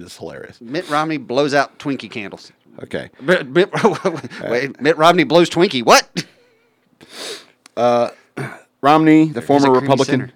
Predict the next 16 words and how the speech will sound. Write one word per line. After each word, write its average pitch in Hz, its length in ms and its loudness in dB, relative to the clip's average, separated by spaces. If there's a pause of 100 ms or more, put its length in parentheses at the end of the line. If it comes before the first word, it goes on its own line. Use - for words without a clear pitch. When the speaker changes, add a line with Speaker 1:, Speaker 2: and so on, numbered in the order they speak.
(540)
Speaker 1:
presidential 131 460 2
nominee 113 480 0
and 101 140 -8
current 120 280 0
Utah 113 240 -2
senator, 98 440 -2 (260)
posted 120 260 -4
a 110 40 -6
short 131 220 0
video 110 240 0
on 101 60 -2
his 104 100 -8
Twitter 127 240 0
account 107 260 -4
this 95 140 -12
morning, 98 300 -6